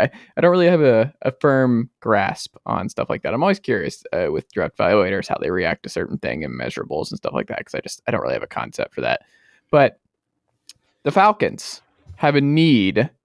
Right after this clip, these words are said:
for a number two wideout. Uh, our Atlanta Sports Guys chat, we've talked about who it's gonna be. Max Markovich, uh, has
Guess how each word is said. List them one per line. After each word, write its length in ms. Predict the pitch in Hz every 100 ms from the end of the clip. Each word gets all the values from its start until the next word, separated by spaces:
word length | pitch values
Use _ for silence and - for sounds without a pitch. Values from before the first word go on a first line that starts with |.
| _ _
for 440 | - 123 110 107 -
a 120 | 107
number 280 | 110 113 117
two 220 | 113 117
wideout. 640 | 104 101 98 101 98 - - -
Uh, 460 | 101 95 98 95 - -
our 100 | 101
Atlanta 220 | 98 101
Sports 260 | - 113 104
Guys 220 | 104 -
chat, 280 | - 98 -
we've 160 | 101
talked 280 | - 113 -
about 200 | 117 95
who 100 | 104
it's 120 | 92
gonna 120 | 110 110
be. 240 | 151 151 - - _ _ _ -
Max 380 | 95 107 -
Markovich, 600 | 123 110 120 113 - - - _ _ -
uh, 200 | 104 107
has 180 | 123